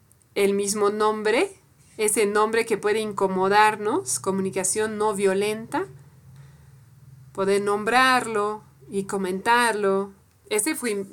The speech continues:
el, el primer ejercicio para mí, ¿no? Aprender a decir el nombre sin sentirme incómoda. Bueno, el tercer principio, ver la humanidad de los demás.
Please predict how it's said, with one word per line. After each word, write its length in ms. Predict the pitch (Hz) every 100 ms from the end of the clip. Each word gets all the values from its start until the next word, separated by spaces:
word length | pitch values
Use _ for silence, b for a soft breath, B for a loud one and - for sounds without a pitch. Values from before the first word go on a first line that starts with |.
| -
el, 240 | 196 196
el 140 | 202 196
primer 320 | 202 208 220
ejercicio 560 | 254 240 - 214 226 208
para 240 | 202 190
mí, 240 | 190 180 - -
¿no? 180 | 214 269
Aprender 500 | 196 196 196 208 226
a 80 | 214
decir 480 | 185 185 214 247
el 160 | 220 208
nombre 560 | 202 202 208 233 370 370 B B
sin 240 | - 226 220
sentirme 640 | 226 196 190 190 190 190 B B B
incómoda. 680 | 190 190 190 180 180 175 190 196 _ _ _ _ _ _ _ _ _ _ _ _
Bueno, 360 | 180 180 185 - _ _ b b b b -
el 160 | 202
tercer 440 | 233 240 240 277 330
principio, 720 | 302 262 302 311 233 180 185 b b b
ver 300 | 165 202 269
la 160 | 294 233
humanidad 580 | 214 196 196 196 214 247
de 140 | 220
los 220 | 190 190
demás. 500 | 185 170 156 - -